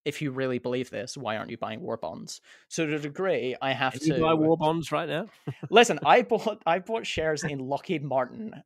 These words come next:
Speaker 1: um, earlier, a while ago, right? And I bought them because Michael Burry, I noticed, had bought a huge position in it. And I saw that the price had tanked over, like, twenty twenty-one or twenty twenty. It really tanked. And I was like, "Fuck it. Uh, why not? I'll put
Speaker 2: Hmm.
Speaker 1: a hundred pound into this."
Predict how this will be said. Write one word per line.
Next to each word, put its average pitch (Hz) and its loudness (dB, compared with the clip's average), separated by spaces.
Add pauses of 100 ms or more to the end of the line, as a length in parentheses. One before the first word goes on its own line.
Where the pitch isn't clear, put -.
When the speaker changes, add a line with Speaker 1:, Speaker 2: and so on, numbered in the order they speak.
(100)
Speaker 1:
um, 120 -2 (180)
earlier, 156 4
a 143 -2
while 151 4
ago, 117 -2
right? 110 -4
And 127 -4
I 127 -2
bought 160 -2
them 143 -8
because 131 -8
Michael 135 -2
Burry, 123 0
I 113 -6
noticed, 113 -6
had - -10
bought 120 -6
a - -10
huge - -10
position 117 -8
in 117 -8
it. - -12 (340)
And 123 0
I 127 2
saw 151 -2
that 139 -10
the 127 -6
price - -2
had 117 -12
tanked - -10
over, - -14
like, 110 -10 (200)
twenty 117 -8
twenty-one 113 -10
or 113 -12
twenty 113 -12
twenty. 120 -10 (380)
It 123 -4
really 170 0
tanked. 123 -6
And 139 -8
I 131 -2
was 135 -4
like, 131 -2 (180)
"Fuck - -4
it. - -8 (220)
Uh, - -6 (200)
why 143 -2
not? 113 -2 (100)
I'll 123 -10 (140)
put 135 0
Speaker 2:
Hmm. 120 0
Speaker 1:
a 120 2
hundred 113 -4
pound 113 -6
into 113 -10
this." 113 -10